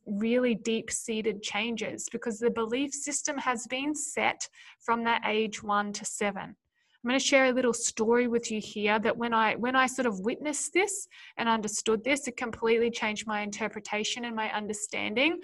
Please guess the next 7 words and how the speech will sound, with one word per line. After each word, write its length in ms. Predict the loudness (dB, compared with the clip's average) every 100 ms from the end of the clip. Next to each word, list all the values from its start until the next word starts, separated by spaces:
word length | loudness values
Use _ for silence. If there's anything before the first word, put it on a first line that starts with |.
| -12 -10 2
of 200 | 2 4
the 100 | -2 -2
inner 180 | -2 -2
child 440 | 0 2 4 4
and 140 | 0 -4
how 480 | -4 0 4 4
important 840 | 2 -4 -4 2 4 4 2 -4